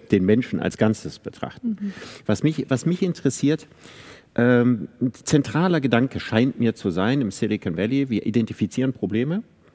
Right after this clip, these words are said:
Speaker 1: und wir schaffen für diese Probleme Lösungen. Und wenn ich einen Kritikpunkt habe, dann liegt der immer daran, dass ich mir nicht so sicher bin, ob hinreichend Intelligenz darauf verwendet wird,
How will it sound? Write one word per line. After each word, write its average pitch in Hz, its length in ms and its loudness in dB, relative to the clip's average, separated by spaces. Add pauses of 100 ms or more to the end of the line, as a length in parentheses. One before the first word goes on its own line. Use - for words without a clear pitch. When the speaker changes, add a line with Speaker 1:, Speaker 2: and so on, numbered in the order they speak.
(280)
Speaker 1:
und 107 180 -2
wir 104 140 2
schaffen 127 320 0
für 98 140 -4
diese 101 420 -2 (100)
Probleme 90 400 0
Lösungen. 85 480 0 (1120)
Und 104 440 2
wenn 107 160 2
ich - 160 -4
einen 98 120 -2
Kritikpunkt - 640 -2
habe, 98 240 -2
dann 107 160 0
liegt 131 180 -6
der 139 160 0
immer 127 220 0
daran, 123 360 0
dass 120 180 -2
ich 113 120 -6
mir 113 120 2
nicht 110 160 -2
so 90 120 -2
sicher 120 340 -4
bin, 147 280 -4
ob - 160 -6
hinreichend 131 640 0
Intelligenz 98 840 -4
darauf 127 340 -2
verwendet 104 580 -4
wird, 117 220 -2